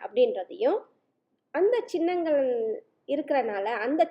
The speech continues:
சின்னங்களாகிய பாதங்களை வந்து நம்ம வணங்குறனால நமக்கு என்ன பலன் கிடைக்குது அப்படின்றதையும் இன்னைக்கு வந்து நான் உங்ககிட்ட வந்து ஷேர் பண்ண இருக்கேன். வாங்க வீடியோக்குள்ள போவோம். வீடியோக்குள்ள போறதுக்கு முன்னால என்னுடைய சேனலை சப்ஸ்கிரைப் பண்ணாதவங்களாம் மறக்காம சப்ஸ்கிரைப் பண்ணிக்கோங்க.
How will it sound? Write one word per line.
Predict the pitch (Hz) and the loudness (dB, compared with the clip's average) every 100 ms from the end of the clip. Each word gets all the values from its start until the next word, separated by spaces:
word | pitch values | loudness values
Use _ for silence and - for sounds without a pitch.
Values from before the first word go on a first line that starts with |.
| - | 2
சின்னங்களாகிய | 349 370 359 330 277 277 302 330 | 0 2 0 0 -2 -2 -2 -4
பாதங்களை | 208 233 320 330 277 | -4 -2 -2 0 0
வந்து | 226 226 311 | -2 -2 -2
நம்ம | 240 269 330 | -2 -6 -6
வணங்குறனால | 233 226 302 311 262 214 202 262 | -4 -2 -2 -2 -2 -4 -4 -4
நமக்கு | 302 277 - | -2 -4 0
என்ன | 247 269 359 | 0 2 0
பலன் | - - 226 349 370 | -2 -2 0 0 -2
கிடைக்குது | 285 208 208 196 220 | -4 -6 -4 -4 -4
அப்படின்றதையும் | 202 240 233 220 208 190 311 - _ _ _ | -4 -6 -6 -6 -6 -2 -2 -4 _ _ _
இன்னைக்கு | - 339 466 440 | -2 2 2 2
வந்து | 302 220 294 | 2 4 2
நான் | 262 | 2
உங்ககிட்ட | 233 214 220 262 | -2 -4 -2 0
வந்து | 254 214 294 - | 0 2 0 0
ஷேர் | 226 214 - | -2 -2 -2
பண்ண | 208 202 | -4 -4
இருக்கேன். | 196 196 269 466 - _ _ _ _ _ _ _ _ _ _ - | -4 2 2 2 -6 _ _ _ _ _ _ _ _ _ _ -10
வாங்க | 226 262 285 | 0 2 4
வீடியோக்குள்ள | 494 254 277 285 269 208 | 4 2 2 2 2 -2
போவோம். | 202 233 554 - | -2 0 -2 -2
வீடியோக்குள்ள | 311 440 453 349 254 | 2 2 2 -2 -2
போறதுக்கு | 240 269 262 254 | 0 0 -2 -6
முன்னால | 214 196 208 247 - | -6 -6 -4 -4 2
என்னுடைய | 262 359 415 311 277 | 2 4 2 0 -2
சேனலை | 214 226 226 | -8 -6 -8
சப்ஸ்கிரைப் | 220 - - 311 302 | -10 -10 -2 -2 -2
பண்ணாதவங்களாம் | 220 196 196 202 254 262 | -6 -6 -6 -4 -2 -4
மறக்காம | 220 262 - 262 208 294 | -4 -8 -6 -4 -4 -4
சப்ஸ்கிரைப் | 330 294 - 277 254 | -8 -8 0 0 0
பண்ணிக்கோங்க. | 220 220 226 208 220 | -2 -2 -4 -4 -4